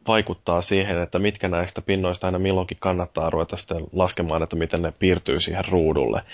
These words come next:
Niin joka kerta, kun sieltä jotain tuhoutuu siitä kartalta, niin se mappi menee uusiksi siinä mielessä, että se täytyy taas katsoa, että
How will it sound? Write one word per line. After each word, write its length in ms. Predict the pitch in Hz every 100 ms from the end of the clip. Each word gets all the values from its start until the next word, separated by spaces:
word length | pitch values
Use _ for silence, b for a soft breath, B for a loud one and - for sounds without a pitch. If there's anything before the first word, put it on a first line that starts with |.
| B B B B B -
Niin 340 | 101 95 95 - _ -
joka 280 | 135 151 165
kerta, 360 | 156 151 131
kun 160 | - 104
sieltä 560 | - 104 98 101 95 - -
jotain 500 | 104 123 104 95 95
tuhoutuu 720 | 117 120 95 85 - 71 78
siitä 300 | 85 82 90
kartalta, 640 | - 92 87 80 78 76 - B - _
niin 400 | 67 101 101 98 - 92
se 380 | - 98 95 - - -
mappi 360 | 104 127 - 104
menee 300 | 95 95 95
uusiksi 420 | 101 113 101 82
siinä 220 | 95 92
mielessä, 460 | 90 87 87 90 90
että 120 | 90
se 60 | -
täytyy 260 | 98 101
taas 240 | 104 113 104
katsoa, 320 | 104 98 90
että 180 | 87